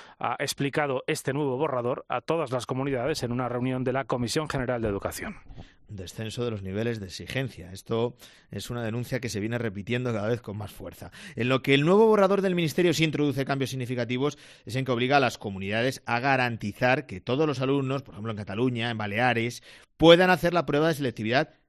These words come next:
Speaker 2: en castellano. Eh, todo después de que diferentes colectivos, eh, constitucionalistas hayan denunciado durante años las trabas que se han ido poniendo para garantizar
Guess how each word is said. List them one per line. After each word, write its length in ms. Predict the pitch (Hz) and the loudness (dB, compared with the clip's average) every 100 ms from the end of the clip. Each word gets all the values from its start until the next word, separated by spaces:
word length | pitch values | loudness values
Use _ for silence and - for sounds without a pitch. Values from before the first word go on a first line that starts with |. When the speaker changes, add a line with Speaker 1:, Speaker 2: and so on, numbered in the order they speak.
| _ _ | _ _
Speaker 2:
en 100 | 110 | -12
castellano. 640 | - - 98 123 135 95 - _ _ _ _ | -12 -10 2 4 4 2 -12 _ _ _ _
Eh, 120 | - | -14
todo 200 | - 127 | -2 0
después 260 | 123 - 127 | 0 0 -2
de 80 | 139 | 0
que 60 | |
diferentes 440 | 123 110 113 123 117 | -2 -4 -6 -6 -4
colectivos, 640 | 127 107 127 123 123 - _ _ _ _ | -4 -2 -2 -2 -2 -4 _ _ _ _
eh, 160 | 107 104 | -10 -4
constitucionalistas 1040 | 127 123 123 120 107 123 180 - 147 143 | -2 -2 -2 -2 0 4 4 4 0 0
hayan 220 | 135 135 | 0 0
denunciado 420 | 139 131 131 135 | 0 -2 0 2
durante 320 | 160 139 120 117 | 2 0 0 -2
años 320 | 127 160 - _ _ _ - | 0 -2 -4 _ _ _ -4
las 460 | 120 120 113 - | 2 2 2 -2
trabas 520 | - 139 170 165 180 - | 0 6 6 6 0 -2
que 200 | 135 107 | -6 -4
se 120 | 127 | -2
han 80 | 139 | -2
ido 220 | 180 - | -2 -4
poniendo 560 | 156 147 165 151 165 | -2 0 0 0 -2
para 220 | - 143 170 | 0 0 0
garantizar 560 | 160 151 131 139 156 | 0 0 0 0 0